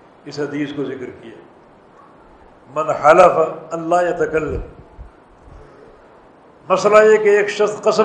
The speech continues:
کھا لیتا ہے کہ آج میں بات نہیں کروں گا، قسم کھا لیتا ہے کہ آج میں بات نہیں کروں گا۔ اس کے بعد وہ سبحان اللہ کہتا ہے،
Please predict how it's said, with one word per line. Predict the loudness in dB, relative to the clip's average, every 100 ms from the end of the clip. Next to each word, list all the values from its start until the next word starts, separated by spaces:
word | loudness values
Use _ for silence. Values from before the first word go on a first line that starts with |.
| 0
کھا | 0
لیتا | 0 -2 -4
ہے | -2
کہ | -2 4
آج | 8 8 6 -2
میں | -6 -6 -6 -2
بات | 6 6 6
نہیں | 0
کروں | -8 -10 -12
گا، | -18 -20 -20 _ _ _ _ _ _ _ _ _ _ _ _ _ _ -10
قسم | -8 -10
کھا | -10 -12
لیتا | -14 -20
ہے | -20 -20 _ _ _ _
کہ | -4
آج | 2 2 0
میں | -8 -14 -16 -20 -20 -20 -2
بات | 4 4 4
نہیں | -6
کروں | -10 -12
گا۔ | -14 -20 -20 -20 -20 -20 _ _ _ _ _ _ -20 -20 _ _ _ _ _ _ _ _ _ _ -20 -20 -20 -20 -4
اس | -2
کے | 6 8
بعد | 10 10
وہ | 8
سبحان | 4 4 6 6
اللہ | 4 4 6
کہتا | 4 0
ہے، | -4